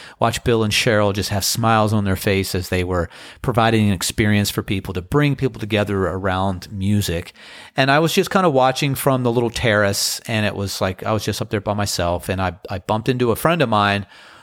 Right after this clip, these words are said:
who I know from the music scene around here, Amanda, who works at Mustang, uh, outreach program and does sound and stuff like that. And we were talking about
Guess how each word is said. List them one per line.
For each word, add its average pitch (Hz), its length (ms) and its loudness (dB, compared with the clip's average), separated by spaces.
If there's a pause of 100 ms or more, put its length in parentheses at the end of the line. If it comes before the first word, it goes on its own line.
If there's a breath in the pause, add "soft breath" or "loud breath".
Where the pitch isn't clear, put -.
(100)
who 113 400 2
I 110 100 4
know 104 340 2
from 107 340 -2
the 110 60 0
music 139 240 0
scene 117 220 -2
around 95 180 -2
here, 98 160 -2
Amanda, 104 460 2
who 104 160 0
works 101 300 0
at - 80 -4
Mustang, 98 640 -2 (100)
uh, 85 260 -4
outreach 110 380 0
program 107 560 2
and 95 80 -2
does 98 160 0
sound 101 320 2
and 95 80 -4
stuff - 200 -4
like 87 160 -4
that. 85 200 2
And 92 120 -2
we 135 80 0
were 139 60 2
talking 101 340 0
about 78 400 0